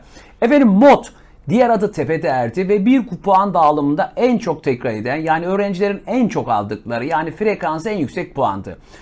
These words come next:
Sonra medyanımız vardı. Diğer adı ortancaydı. Dağılımın yüzde ellinci puanı diyorduk. Yani bu puan, e, bir herhangi bir puan medyansa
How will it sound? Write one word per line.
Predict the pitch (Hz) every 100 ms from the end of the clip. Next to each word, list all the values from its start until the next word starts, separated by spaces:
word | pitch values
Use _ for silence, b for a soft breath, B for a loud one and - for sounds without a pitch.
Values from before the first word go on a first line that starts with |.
| B
Sonra | - 285 302
medyanımız | 285 269 220 233 208 151 127
vardı. | 117 101 98 185 165
Diğer | 202 170
adı | 143 123
ortancaydı. | 123 131 131 127 120 110 107 180 180
Dağılımın | 143 165 170 233
yüzde | 214 185 185 190 180
ellinci | 170 151 127 -
puanı | 104 104 110
diyorduk. | 110 120 269 - - B B B
Yani | 175 160 143
bu | 262 302
puan, | 190 160 131 143
e, | 165 170
bir | 190
herhangi | 233 269 240
bir | 196
puan | 151 131 107
medyansa | 139 240 185 131 110 139 165